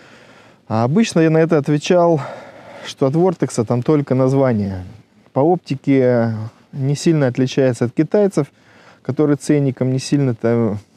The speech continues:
в принципе, э, меньше. И вот такая возможность предоставилась. Diamond Black у нас на обзоре. Это типичный представитель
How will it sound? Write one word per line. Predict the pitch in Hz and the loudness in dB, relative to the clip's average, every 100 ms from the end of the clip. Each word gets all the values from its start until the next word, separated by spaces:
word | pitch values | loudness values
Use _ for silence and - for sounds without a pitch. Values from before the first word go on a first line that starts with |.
| _ | _
в | - | -6
принципе, | 127 127 - 110 113 107 _ _ _ _ _ _ _ _ _ _ _ _ _ 123 | -4 -4 -6 -6 -6 -6 _ _ _ _ _ _ _ _ _ _ _ _ _ -8
э, | 110 113 | -2 0
меньше. | 131 143 147 135 120 123 117 110 - - - - | 0 2 2 2 -2 -2 -2 -2 -12 -20 -20 -6
И | 196 | 0
вот | 240 208 | 0 2
такая | - 165 160 | 2 2 4
возможность | 147 170 180 160 131 | 4 4 2 2 0
предоставилась. | 135 147 139 151 127 104 104 - - 104 | 0 0 0 2 2 2 -2 -6 -14 -2
Diamond | 151 165 156 | 2 2 0
Black | 160 196 180 - - | 2 0 0 -8 -8
у | 131 | -2
нас | 139 139 | 0 0
на | 131 127 | 0 0
обзоре. | 135 135 104 113 _ _ - - - - - _ _ | 2 2 0 -4 _ _ -20 -20 -20 -20 -20 _ _
Это | - - | -4 -2
типичный | 226 233 294 - 160 | -2 0 0 2 0
представитель | 139 - 160 180 160 131 | 0 0 2 2 2 0